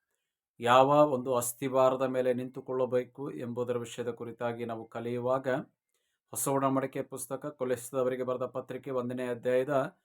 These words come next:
ಇಪ್ಪತ್ತ ಮೂರನೇ ವಚನದಲ್ಲಿ ನಾವು ನೋಡುವಾಗ, ಅಲ್ಲಿ ಕ್ರಿಸ್ತನೆಂಬ ಅಸ್ತಿವಾರದ ಮೇಲೆ ನಾವು ನಿಂತುಕೊಳ್ಬೇಕಂತ. ಕ್ರಿಸ್ತನು ನಮ್ಮನ್ನು ಈ ಲೋಕದಿಂದ ಬೇರ್ಪಡಿಸಿ ಅನ್ಯರಾದ ನಮ್ಮನ್ನು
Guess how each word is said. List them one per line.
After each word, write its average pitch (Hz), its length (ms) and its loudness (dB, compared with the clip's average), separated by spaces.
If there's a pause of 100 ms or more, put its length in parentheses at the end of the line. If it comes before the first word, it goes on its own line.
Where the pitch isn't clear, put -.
(300)
ಇಪ್ಪತ್ತ 127 440 -2
ಮೂರನೇ 131 480 0
ವಚನದಲ್ಲಿ 135 640 0
ನಾವು 127 180 -4
ನೋಡುವಾಗ, 139 520 0 (380)
ಅಲ್ಲಿ 131 280 0
ಕ್ರಿಸ್ತನೆಂಬ 147 760 -4
ಅಸ್ತಿವಾರದ 135 840 0
ಮೇಲೆ 131 280 0
ನಾವು 123 160 -2
ನಿಂತುಕೊಳ್ಬೇಕಂತ. 113 800 -8 (680)
ಕ್ರಿಸ್ತನು 156 440 4
ನಮ್ಮನ್ನು 147 360 4
ಈ 147 60 4
ಲೋಕದಿಂದ 143 500 -4
ಬೇರ್ಪಡಿಸಿ 135 840 0
ಅನ್ಯರಾದ 139 540 2
ನಮ್ಮನ್ನು 139 600 -2